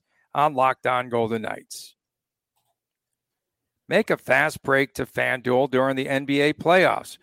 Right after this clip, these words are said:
because right now, new customers can get a no-sweat first bet up to one thousand dollars. That's one thousand dollars back in bonus bets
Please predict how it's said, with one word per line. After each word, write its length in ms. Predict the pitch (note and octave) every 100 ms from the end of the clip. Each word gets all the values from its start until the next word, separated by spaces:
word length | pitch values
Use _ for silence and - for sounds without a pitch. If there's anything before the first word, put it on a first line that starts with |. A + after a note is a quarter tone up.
| _ _
because 320 | - A#2+ B2
right 240 | F#2+ C3 B2+
now, 440 | B2 C#3+ A#2+ A#2+ _ _ _
new 120 | B2+
customers 640 | C3+ C#3 E3 - C#3+ C3 -
can 180 | B2 A#2
get 220 | B2 A#2
a 60 |
no-sweat 680 | G#2 A#2+ C#3 - - C3 C3
first 380 | - C3 A#2 -
bet 260 | B2 C#3 -
up 200 | C#3 C3+
to 120 | - C#3
one 240 | C3+ C#3
thousand 440 | D3 D3 D3+ D#3+
dollars. 500 | D#3+ F3+ F3+ - - - _ _ _
That's 180 | A#2+ -
one 180 | C#3 C3+
thousand 420 | C3+ C3 A2+ A2+
dollars 440 | C3 C#3 C#3 A#2+
back 320 | - C#3 C3+ -
in 120 | A#2
bonus 360 | C3+ D#3 D3+
bets 460 | - D3 D#3 - -